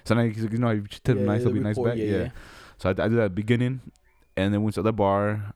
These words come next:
Speaker 1: I bought drinks again. And I was like, "Yo, keep, keep, keep, keep the change again." You know, so
Speaker 2: Yeah,
Speaker 1: I was
Speaker 2: yeah.
Speaker 1: doing shit like that, bro. But, oh, you know what's expensive, though? You know, this ain't no Maui wastes a lot of money 'cause the Jaeger bombs were thirty-six or four.
Speaker 2: Thirty-six, yeah. The Coke, the fucking shots of Patron, bro,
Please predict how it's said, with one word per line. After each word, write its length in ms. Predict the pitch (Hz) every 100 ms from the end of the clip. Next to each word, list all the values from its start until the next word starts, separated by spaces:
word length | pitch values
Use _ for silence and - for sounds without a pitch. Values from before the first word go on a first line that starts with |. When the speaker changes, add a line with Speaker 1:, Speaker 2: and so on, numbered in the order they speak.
| -
Speaker 1:
I 100 | 85
bought 380 | 90 95 -
drinks 200 | - 95
again. 360 | 92 85 95 98
And 80 | 87
I 60 | 85
was 80 | 87
like, 300 | 80 78 73 -
"Yo, 160 | 82 92
keep, 200 | - 104
keep, 140 | 104
keep, 220 | - 107
keep 140 | - -
the 60 | 98
change 260 | 110 98
again." 440 | 90 110 110 107 107
You 80 | 104
know, 120 | 107 110
so 100 | 98
Speaker 2:
Yeah, 80 |
Speaker 1:
I 40 | 127
was 100 | 151
Speaker 2:
yeah. 60 |
Speaker 1:
doing 140 | 120 107
shit 120 | 101
like 100 | 85
that, 120 | 82
bro. 160 | 73 73
But, 160 | - -
oh, 260 | 147 151 127
you 80 | 170
know 60 |
what's 140 | 165 120
expensive, 640 | 117 - - 196 185 196
though? 320 | 185 185 185 - - - - - -
You 80 | 135
know, 80 | 135
this 120 | 151
ain't 60 | 160
no 80 |
Maui 280 | 139 123 131
wastes 160 | 135 123
a 20 |
lot 40 | 101
of 40 |
money 200 | 107 104
'cause 120 | -
the 60 | 101
Jaeger 280 | 98 127 143
bombs 360 | 156 175 170
were 100 | 120
thirty-six 640 | 95 110 101 - 98 - 180
or 40 |
four. 80 | -
Speaker 2:
Thirty-six, 520 | 151 160 196 226 -
yeah. 140 | 143 170
The 140 | 139
Coke, 300 | 131 156 156
the 180 | 135 202
fucking 280 | - 170 180
shots 200 | 185 -
of 60 |
Patron, 320 | - - 185 202
bro, 160 | 208